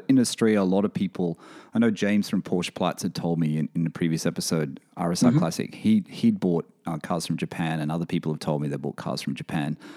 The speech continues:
Speaker 1: And cars used to come in from Japan, S Cs, and they used to get, you know, modified, uh, resto modded out sort of thing
Speaker 2: Mm-hmm.
Speaker 1: in the,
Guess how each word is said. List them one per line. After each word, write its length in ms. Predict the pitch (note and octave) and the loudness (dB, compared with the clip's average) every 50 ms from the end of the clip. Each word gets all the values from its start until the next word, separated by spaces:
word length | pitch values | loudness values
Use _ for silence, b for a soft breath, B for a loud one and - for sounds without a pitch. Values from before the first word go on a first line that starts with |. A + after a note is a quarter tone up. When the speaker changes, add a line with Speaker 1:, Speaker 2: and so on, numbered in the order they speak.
| B B B B B B B B | B B B B B B B B
Speaker 1:
And 140 | G2 G2 - | -2 -2 2
cars 260 | - B2 B2 B2+ A2+ | 2 4 4 4 4
used 140 | B2+ A#2 - | 2 2 0
to 60 | G#2 | 0
come 180 | - - A2 G#2+ | 2 4 4 4
in 60 | G#2 | 4
from 160 | - - F#2+ | 4 2 0
Japan, 460 | E2 F#2+ - - G2+ F#2+ F#2 F#2 F#2 - - | 0 -2 -2 0 0 2 2 2 2 0 0
S 140 | G#2 - | -2 0
Cs, 440 | - - - G2+ F#2 F2+ F#2 F2 E2 F#2+ | -2 0 0 2 2 2 2 2 2 2
and 100 | F2+ E2+ | 2 4
they 60 | E2+ | 2
used 180 | F2 E2+ - | 2 0 -2
to 60 | - D#2+ | -4 -2
get, 280 | - E2+ D#2+ - - | 0 0 -2 0 0
you 80 | G2+ F2+ | 0 0
know, 120 | D#2+ D2+ | 2 2
modified, 760 | D#2+ D#2+ E2+ F2 F2+ F2+ - - E2 E2 D#2+ D#2 E2 D#2+ - B B B B B B B B B B - | 2 2 2 2 0 0 0 0 2 2 2 2 0 -2 -6 B B B B B B B B B B -4
uh, 160 | E2 D#2+ D#2 D#2 | 0 0 0 2
resto 320 | D2 F2+ F2+ - - F2 D#2+ | 2 0 0 0 0 0 2
modded 300 | D#2+ D#2 E2 D#2+ D#2 D2+ | 2 2 2 0 0 0
out 240 | D#2+ D#2+ - - | -2 -2 -4 -4
sort 160 | - - F2+ D2+ | -4 -4 -4 -4
of 80 | D2 | -4
thing 360 | - - D2+ D2+ D2+ D#2 - - | -2 -2 -2 -2 -2 -4 -2 2
Speaker 2:
Mm-hmm. 160 | - - C3 | 2 4 4
Speaker 1:
in 120 | E3+ E2+ D#2 | 4 4 2
the, 240 | D#2+ D#2+ D#2 D2 | 0 0 -2 -2